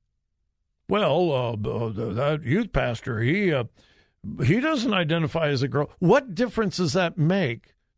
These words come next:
to the girls and the women whose privacy is being violated? What difference does it make? What difference does it make whether it's,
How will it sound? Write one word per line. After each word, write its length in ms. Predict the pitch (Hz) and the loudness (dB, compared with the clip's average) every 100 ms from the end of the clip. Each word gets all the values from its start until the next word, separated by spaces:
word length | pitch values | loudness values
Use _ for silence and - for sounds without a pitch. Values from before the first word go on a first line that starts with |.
| - | 0
to 100 | 165 | 2
the 100 | 143 | 2
girls 500 | 135 226 180 139 - | 2 2 2 0 -2
and 200 | - 151 | 0 0
the 60 | |
women 340 | 143 196 196 139 | 2 2 0 0
whose 240 | 165 175 | 0 0
privacy 680 | - - 226 233 165 117 151 | -2 -2 -2 0 0 0 -2
is 140 | 120 | -2
being 240 | 117 131 117 | -2 -2 -2
violated? 600 | 113 101 92 92 78 - _ _ _ _ _ _ _ _ - | -2 -4 -6 -8 -12 -20 _ _ _ _ _ _ _ _ -2
What 160 | 262 | 2
difference 320 | 381 381 415 | 4 2 2
does 180 | 262 135 | 0 -2
it 60 | 131 | -2
make? 240 | 98 76 _ _ _ _ _ _ _ _ _ _ _ _ _ _ _ _ - | -4 -8 _ _ _ _ _ _ _ _ _ _ _ _ _ _ _ _ 0
What 340 | 233 262 196 | 0 2 0
difference 500 | 123 285 - 240 185 | 2 2 2 -2 -2
does 240 | - 208 139 | 0 0 0
it 120 | - | 0
make 540 | 131 226 175 101 - _ _ _ _ _ _ _ _ _ _ - | 2 2 0 -4 -14 _ _ _ _ _ _ _ _ _ _ -2
whether 280 | 160 180 165 | 2 2 0
it's, 240 | - - | -4 -14